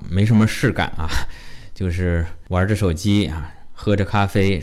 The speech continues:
吃着这个点心啊，跟这边新认识的朋友聊着天儿啊，就等了一个上午。到了中午呢，终于咱们等到了导演的召唤啊，这个也不知道算是幸运还是不幸啊。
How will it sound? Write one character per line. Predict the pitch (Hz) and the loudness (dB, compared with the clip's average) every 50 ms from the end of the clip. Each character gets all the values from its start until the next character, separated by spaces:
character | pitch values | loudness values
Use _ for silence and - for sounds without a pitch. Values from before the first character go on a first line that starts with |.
| - - | -6 -10
吃 | - - - 95 90 92 | -12 -8 -4 -4 -2 0
着 | 92 90 | 0 0
这 | 87 90 90 87 | 0 0 -2 -2
个 | 82 80 82 82 85 85 | -2 -2 -2 -2 -4 -4
点 | 87 87 76 - - 82 | -4 -6 -6 -6 -6 -8
心 | - - 90 92 - | -6 -4 -4 -4 -4
啊， | - 80 - - - - - - - | -6 -8 -8 -10 -10 -10 -10 -10 -4
跟 | - 101 95 98 | -2 0 0 2
这 | 101 92 | 2 0
边 | 92 95 95 | 0 0 0
新 | - - 107 107 | 0 2 2 4
认 | 120 117 107 | 4 4 2
识 | 95 98 | 2 0
的 | 90 | -2
朋 | 85 - - 87 | -2 -2 0 0
友 | 98 95 | 2 2
聊 | 82 82 80 85 95 | 2 2 0 0 0
着 | 104 | 0
天 | - - 120 110 | 0 0 2 2
儿 | 110 113 - - | 2 2 0 -4
啊， | - 85 82 - - - | -8 -12 -12 -12 -10 -8
就 | - 95 | -8 -6
等 | - - 78 67 | -4 -4 -4 -2
了 | 80 92 | 0 0
一 | 101 | 0
个 | 107 | 0
上 | 110 - 135 110 87 | 2 2 2 2 2
午。 | - - - - - - - | 0 -4 -8 -12 -12 -8 -4
到 | - 123 | 0 0
了 | 120 | 0
中 | 113 - 180 214 226 | 2 4 4 4 4
午 | 175 107 76 | 4 4 2
呢， | 64 80 87 85 - - - - - - - - - | 0 -2 -2 -4 -6 -8 -12 -16 -16 -16 -14 -14 -4
终 | - 117 120 117 | 0 4 4 6
于 | 104 90 92 82 | 6 4 2 2
咱 | 87 80 85 | 0 0 0
们 | 92 | 0
等 | 90 - 85 - | 0 0 -2 -2
到 | 85 92 92 | 0 2 2
了 | 92 87 87 | 2 2 2
导 | 85 - - 85 82 90 | 0 -2 -2 0 2 2
演 | 101 87 64 | 2 0 0
的 | - 90 | -4 -4
召 | - - 117 104 85 | 0 2 2 2 2
唤 | - 117 107 80 | 2 2 0 0
啊， | - - - 69 73 - - | -2 -6 -10 -10 -10 -8 -6
这 | 120 120 | -4 -2
个 | 113 113 110 104 - - | 0 0 0 0 -2 -4
也 | - 107 | -6 -2
不 | - 147 | 2 2
知 | 151 | 4
道 | 170 160 | 4 4
算 | - 180 170 | 4 4 2
是 | 165 | 2
幸 | 160 - - 240 214 160 | 2 2 4 4 6 6
运 | 123 110 | 6 6
还 | 101 101 | 4 4
是 | 98 | 2
不 | 95 107 104 | 2 2 2
幸 | 101 - 147 117 | 2 2 0 0
啊。 | 67 60 82 - | 0 -2 -4 -6